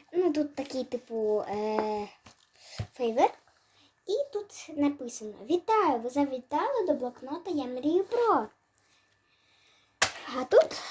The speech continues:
мої мрії. Отут, отут.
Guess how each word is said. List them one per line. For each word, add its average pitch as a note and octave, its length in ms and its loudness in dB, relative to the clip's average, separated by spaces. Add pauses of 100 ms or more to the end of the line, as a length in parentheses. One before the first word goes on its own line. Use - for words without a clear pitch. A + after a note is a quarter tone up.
(880)
мої C#4 340 4
мрії. A#3 420 4
Отут, F#3 280 -20 (180)
отут. - 240 -20